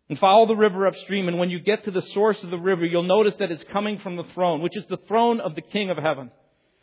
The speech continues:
And there are layers of jewels, sapphires and rubies and diamonds. And it's sitting on layers of fine jewels. And there are seven lamps around it and an emerald rainbow around about it. And, and Jesus is sitting there.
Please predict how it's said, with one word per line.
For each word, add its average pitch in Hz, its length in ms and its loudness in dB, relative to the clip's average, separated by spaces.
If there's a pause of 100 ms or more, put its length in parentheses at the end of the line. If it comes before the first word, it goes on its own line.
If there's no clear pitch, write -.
(120)
And 208 120 4
there 214 140 8
are 202 60 6
layers 208 420 6
of 165 140 -6
jewels, 165 380 -4
sapphires 160 600 -2
and 147 180 -8
rubies 175 460 -2
and 143 160 -8
diamonds. 170 600 0 (500)
And 190 140 2
it's - 280 -6
sitting 214 340 0 (280)
on 190 200 0
layers 226 300 6
of 165 80 -4 (100)
fine 160 300 -4
jewels. 123 360 -12 (1160)
And 170 140 0
there 180 100 4
are 160 60 2
seven 214 340 -2
lamps 180 280 -4
around 139 280 -2
it 143 100 -8
and 165 120 -4
an 170 120 -6
emerald 214 480 0
rainbow 165 500 -2
around 160 320 0
about 160 280 0
it. 165 140 -2
And, 127 140 -4 (260)
and 147 220 -6
Jesus 160 560 -8
is - 300 -8
sitting 135 340 -10
there. 110 320 -16